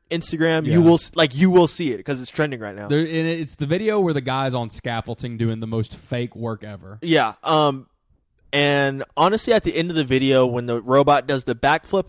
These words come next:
Speaker 1: off the platform, perfect ten out of ten,
Speaker 2: Full,
Speaker 1: come,
Speaker 2: yeah, no.
Speaker 1: yeah, yeah. Uh, and then does the fist bump, or the fist pump or whatever, the Tiger Woods fist bump.
Speaker 2: Yeah.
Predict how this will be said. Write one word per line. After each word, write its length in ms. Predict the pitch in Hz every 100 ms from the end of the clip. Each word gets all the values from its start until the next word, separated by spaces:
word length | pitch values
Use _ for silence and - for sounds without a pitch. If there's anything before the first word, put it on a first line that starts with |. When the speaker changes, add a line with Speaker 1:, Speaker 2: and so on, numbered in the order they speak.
| -
Speaker 1:
off 260 | 143 156 175
the 100 | 160
platform, 800 | 156 139 - 127 120 117 120 _ _ _ _ _ -
perfect 420 | 165 156 175 -
ten 140 | 165
out 140 | 156 156
of 80 |
ten, 460 | - 143 139 131 127 _ _
Speaker 2:
Full, 200 | - 135
Speaker 1:
come, 160 | 151 135
Speaker 2:
yeah, 240 | 120 107
no. 60 | 107
Speaker 1:
yeah, 140 | 135 123
yeah. 220 | 113 110 -
Uh, 340 | 143 135 135 -
and 120 | 147 147
then 140 | 143
does 260 | 151 143 139
the 100 | 127
fist 320 | 170 170 131
bump, 340 | 117 110 - _ _ _ _ -
or 120 | 143
the 80 | 123
fist 280 | - - -
pump 200 | 123 113
or 60 | 117
whatever, 260 | 110 113
the 120 | 113
Tiger 280 | 113 127 139
Woods 160 | 135 127
fist 240 | 117 101
bump. 220 | 107 101 -
Speaker 2:
Yeah. 260 | 143 113